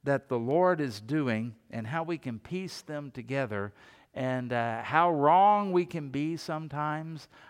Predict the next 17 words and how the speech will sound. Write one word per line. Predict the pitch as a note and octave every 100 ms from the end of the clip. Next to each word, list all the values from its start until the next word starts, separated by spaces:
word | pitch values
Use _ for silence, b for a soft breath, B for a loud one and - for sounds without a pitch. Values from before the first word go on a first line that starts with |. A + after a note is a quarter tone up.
| B
I | G#2+
think, | D#3+ E3+ D#3+ C3+
uh, | B2 A#2+ A#2
about | C3 B2 A2
how | D3+
many | E3 D#3
times | - D3 D#3 D#3 B2+
I've | A#2
heard | G#2+ C#3+ C#3
people | D3+ C#3+ B2+
say, | - C3+ D3
said | C#3+ A3+ A3+
it | C#3+
myself | A#2+ A#2+ C3+ B2 B2
a |
few | G#2+ A2+ A2
times, | G2+ G2+ A#2+ C3